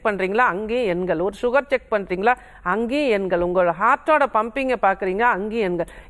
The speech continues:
எண்கள் இல்லாம உங்க வாழ்க்கையில எந்த விஷயமே கிடையாது. இதை தான் ஜெயிக்கிறதுக்காக எண்கள் மூலமாக உங்க வாழ்க்கையை மாற்றுவதற்கான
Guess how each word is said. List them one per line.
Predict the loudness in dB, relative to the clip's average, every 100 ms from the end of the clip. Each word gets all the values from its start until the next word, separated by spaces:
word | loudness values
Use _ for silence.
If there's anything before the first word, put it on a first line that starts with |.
| 2 2
எண்கள் | 2 4 4 4
இல்லாம | 2 2 4
உங்க | 2 2 4
வாழ்க்கையில | 4 4 2 0 0
எந்த | 0 2 2
விஷயமே | 2 0 -2 -2 -2
கிடையாது. | 0 0 0 0
இதை | 2 4
தான் | 4 2
ஜெயிக்கிறதுக்காக | 2 0 0 0 -2 -4 0 2 2 0 -2 -14 0 2
எண்கள் | 2 2 4 4
மூலமாக | 4 4 4 4 4 4
உங்க | 2 2
வாழ்க்கையை | 4 4 4 0 0
மாற்றுவதற்கான | 0 0 0 0 0 2 0 0